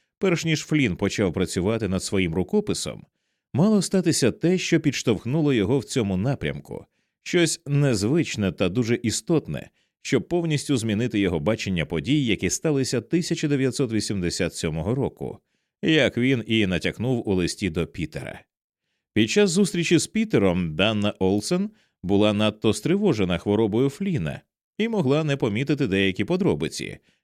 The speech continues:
які виявляться вельми важливими для мого дослідження. Я вирішив, що варто почати з розмови з нею,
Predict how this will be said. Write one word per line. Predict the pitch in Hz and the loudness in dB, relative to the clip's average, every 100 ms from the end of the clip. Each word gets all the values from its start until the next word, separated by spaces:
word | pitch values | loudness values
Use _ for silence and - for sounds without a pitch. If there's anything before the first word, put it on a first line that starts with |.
| - | -4
які | 175 151 123 | -2 2 4
виявляться | 98 87 90 90 110 98 95 | 6 4 2 0 2 2 4
вельми | 95 95 98 92 | 2 2 2 2
важливими | 98 95 180 143 90 90 | 0 0 0 2 2 2
для | 82 85 85 | 0 0 0
мого | 87 98 | 0 0
дослідження. | 120 - 76 - 55 50 - _ _ _ _ _ _ | 0 -2 -6 -6 -12 -14 -18 _ _ _ _ _ _
Я | 190 226 | -2 0
вирішив, | 180 170 131 143 104 | 4 4 4 0 0
що | 143 113 | 2 2
варто | 113 131 113 | 4 2 0
почати | 92 90 127 107 92 | -2 0 0 0 0
з | |
розмови | 98 92 101 82 95 | 0 0 -2 -2 -2
з | 82 | -2
нею, | 110 76 65 - | -4 -4 -8 -14